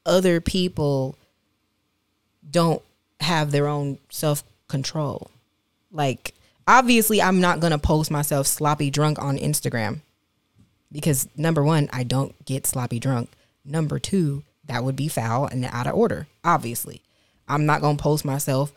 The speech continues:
throwing it in a circle at, at all. But if I post a picture and my booty so happens to be on my husband, I mean, it happened. D-,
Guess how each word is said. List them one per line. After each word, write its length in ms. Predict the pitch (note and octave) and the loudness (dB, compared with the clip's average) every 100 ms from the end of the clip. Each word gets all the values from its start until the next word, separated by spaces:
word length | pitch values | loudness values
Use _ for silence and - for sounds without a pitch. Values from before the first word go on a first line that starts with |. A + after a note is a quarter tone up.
| _ _ _ _ _ _ _ - | _ _ _ _ _ _ _ -4
throwing 340 | D#3 D#3 D3+ | 2 4 6
it 100 | C#3+ | 4
in 140 | - D3 | 4 4
a 60 | |
circle 480 | C3 E3 D3 C3 C3 - | 4 2 2 -2 -2 -4
at, 240 | C#3+ - - | -4 -4 -4
at 160 | C3+ B2+ | -4 0
all. 440 | B2+ F#3 B2 D3+ - _ _ _ _ _ _ _ _ _ _ _ | 2 4 2 -2 -8 _ _ _ _ _ _ _ _ _ _ _
But 120 | D3 D3+ | 2 4
if 100 | C#3+ | 4
I 120 | C#3 | 2
post 260 | - D#3+ - | 2 0 0
a 20 | |
picture 440 | E3 G#3 D3 C#3+ | -2 0 2 2
and 120 | C#3 C#3+ | 0 0
my 100 | C#3+ | 0
booty 260 | D3+ F3+ D#3+ | 2 2 2
so 140 | E3+ | 2
happens 340 | D3+ A3 F3+ | 2 2 2
to 60 | D#3 | 2
be 120 | D3 | 2
on 100 | C#3+ | 2
my 120 | C#3 | 2
husband, 560 | D#3+ G3+ F#3 C3+ C3 D3+ - _ _ _ _ _ - | 2 2 0 0 0 -2 -8 _ _ _ _ _ -2
I 80 | |
mean, 440 | C3+ C3+ B2+ B2 A#2+ - | 2 2 2 0 -2 -4
it 120 | C3 | -4
happened. 460 | C3+ B2+ - A#2 - _ _ _ _ _ _ _ _ | -2 -2 -2 -4 -4 _ _ _ _ _ _ _ _
D-, 100 | - | -18